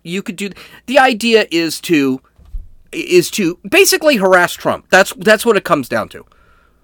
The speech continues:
Because as we see, this, this case is gonna be zero. It's gonna be nothing.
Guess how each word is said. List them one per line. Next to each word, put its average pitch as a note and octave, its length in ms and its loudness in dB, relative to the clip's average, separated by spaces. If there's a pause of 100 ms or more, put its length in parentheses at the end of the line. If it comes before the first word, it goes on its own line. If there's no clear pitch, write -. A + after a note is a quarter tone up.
(260)
Because F#3+ 440 2 (100)
as G#3+ 240 4
we A#3+ 140 -4
see, F#3+ 440 -4
this, E3 240 0 (160)
this F3 200 -8
case F#3+ 320 2
is D#3+ 120 -8
gonna F3 200 2
be C#3+ 300 -2 (220)
zero. C3 420 -2 (140)
It's D3 180 -4
gonna E3+ 180 2
be D3+ 120 -2
nothing. A2+ 440 -4